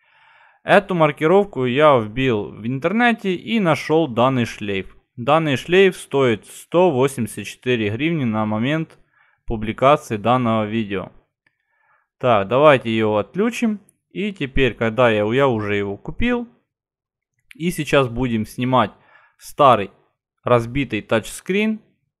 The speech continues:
и делать замену на новый. Смотрите, какой у меня новый, с такой же самой маркировкой. Э, еще есть версия три, у меня версия один и ноль,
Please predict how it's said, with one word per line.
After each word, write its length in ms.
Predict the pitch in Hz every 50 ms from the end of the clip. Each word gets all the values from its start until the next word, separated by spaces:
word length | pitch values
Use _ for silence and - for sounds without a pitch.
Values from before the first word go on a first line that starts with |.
| _ _ _ _ _ _ _ _ _ _ _ _ _
и 240 | _ 135 151 175 180
делать 460 | 151 113 120 131 143 151 147 139 113
замену 460 | 110 117 117 110 110 117 123 123 117
на 120 | 113 113
новый. 460 | 113 113 113 113 110 101 92 92 95 _ _ _ _ _ _ _ _ _ _ _ _ _ _ _ _ _ _ _ _ _ _ _ _ _ _ _ _ _ _ _ _ _ _ _ _ _ _ _ _ _ _ _ _ _ _ _ _ _ _ _ _ _ _ _ _ _ _ _ _ _ _ _ _ _
Смотрите, 480 | _ - 120 120 117 - 127 120 110 110
какой 320 | 107 101 - 131 120 113
у 40 | 110
меня 200 | 107 107 107 107
новый, 460 | 120 147 175 196 202 190 190 190 190 _ _ _ _ _ _
с 100 | - -
такой 340 | _ - - - 151 147 139
же 140 | 131 123 120
самой 380 | - - 135 131 120 117 110
маркировкой. 840 | 110 110 123 131 131 - 190 190 202 214 214 208 - 190 185 185 - _ _ _ _ _ _ _ _ _ _ _ _ _ _ _
Э, 300 | - 120 120 120 117 117
еще 420 | 120 127 147 143 - - - 175 160
есть 260 | 143 135 131 - -
версия 440 | 127 143 151 131 131 - 156 156 156
три, 440 | 156 - 202 226 226 233 226 - _
у 40 | 120
меня 260 | 120 123 127 127 123
версия 520 | 117 131 135 120 - - - 117 110 110 - _
один 380 | - 113 113 117 127 135 123 113
и 60 | 113
ноль, 340 | 123 147 165 185 190 190